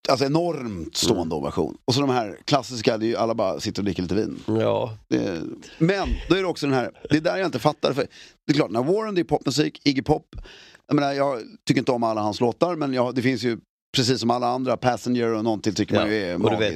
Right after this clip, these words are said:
Speaker 2: vet, alla vet vem det är.
Speaker 1: Och framförallt tycker jag personen
Speaker 2: Mm.
Speaker 1: är häftig, och han är ju också svårt begåvad, liksom.
Speaker 2: Mm.
Speaker 1: Nu är han, börjar han ju bli mer känd för sina analyser av romerska rikets fall och såna grejer,
Speaker 2: Ja.
Speaker 1: istället för
Speaker 2: Musiken.
Speaker 1: musiken.
Speaker 2: Ja.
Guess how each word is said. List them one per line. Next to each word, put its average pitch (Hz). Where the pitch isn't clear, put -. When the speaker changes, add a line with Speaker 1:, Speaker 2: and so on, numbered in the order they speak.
Speaker 2:
vet, -
alla 101
vet 95
vem -
det -
är. -
Speaker 1:
Och 165
framförallt 147
tycker 135
jag 120
personen 131
Speaker 2:
Mm. 101
Speaker 1:
är 120
häftig, 101
och 98
han 113
är 117
ju 113
också 110
svårt -
begåvad, 92
liksom. 95
Speaker 2:
Mm. 117
Speaker 1:
Nu 135
är 127
han, 123
börjar 117
han 113
ju 113
bli 110
mer 107
känd 95
för 95
sina 98
analyser 104
av 95
romerska 104
rikets 98
fall 95
och 80
såna 85
grejer, 82
Speaker 2:
Ja. -
Speaker 1:
istället 123
för 87
Speaker 2:
Musiken. 117
Speaker 1:
musiken. 107
Speaker 2:
Ja. 85